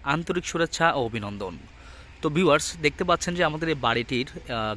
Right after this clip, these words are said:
কাজের অবস্থান বা কাজের আপডেটটা আপনাদেরকে দিতে এসেছি। তো এটা হচ্ছে আমাদের সেকেন্ড, আহ, সাইট ভিজিট। তো সেকেন্ড সাইট ভিজিটে আমরা, আহ, আপনাদেরকে দেখাতে চাচ্ছি যে আমাদের বাড়ির কাজের কতটুকু আপডেট, কী করা হয়েছে না হয়েছে, সেটা আমরা সম্পূর্ণ আপনাদেরকে দেখানোর চেষ্টা করব। আশা করছি ধৈর্য,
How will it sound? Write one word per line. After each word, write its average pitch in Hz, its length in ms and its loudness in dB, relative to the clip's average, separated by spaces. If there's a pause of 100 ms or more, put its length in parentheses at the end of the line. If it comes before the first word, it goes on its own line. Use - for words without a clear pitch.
(100)
কাজের 120 300 2
অবস্থান 117 500 -4
বা 110 260 2
কাজের 110 220 -2
আপডেটটা 117 400 -2
আপনাদেরকে 110 320 -4
দিতে 104 220 -4
এসেছি। 117 360 -4 (480)
তো 156 80 2
এটা 151 160 4
হচ্ছে 175 220 2
আমাদের 165 260 0
সেকেন্ড, 165 480 0
আহ, 123 200 0
সাইট 127 280 -2
ভিজিট। 123 260 -4 (160)
তো 127 80 -8
সেকেন্ড 185 420 -2
সাইট 202 160 -4
ভিজিটে 190 280 -2
আমরা, 135 300 2
আহ, - 600 -12
আপনাদেরকে 135 360 0
দেখাতে 143 280 0
চাচ্ছি 175 240 2
যে 160 100 2
আমাদের 147 200 2
বাড়ির 139 260 4
কাজের 131 320 2 (200)
কতটুকু 139 360 0
আপডেট, 135 360 2
কী 131 100 -4
করা 127 240 4
হয়েছে 135 300 0
না 143 100 4
হয়েছে, 135 300 2
সেটা 127 260 0
আমরা 113 260 0 (440)
সম্পূর্ণ 160 460 0
আপনাদেরকে 123 380 0
দেখানোর 117 280 -2
চেষ্টা 160 240 0
করব। 156 280 2
আশা 139 240 2
করছি 120 260 -4
ধৈর্য, 117 220 -2